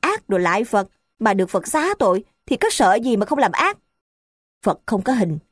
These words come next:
không có phép, không có quyền mà tác phước, mà xá tội cho ai được.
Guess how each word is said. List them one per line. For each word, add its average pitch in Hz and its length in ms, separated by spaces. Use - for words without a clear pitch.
không 196 160
có 233 120
phép, 311 260
không 233 160
có 277 120
quyền 190 380
mà 180 160
tác 294 360
phước, 311 280
mà 147 80
xá 294 300
tội 165 280
cho - 160
ai 247 220
được. 185 200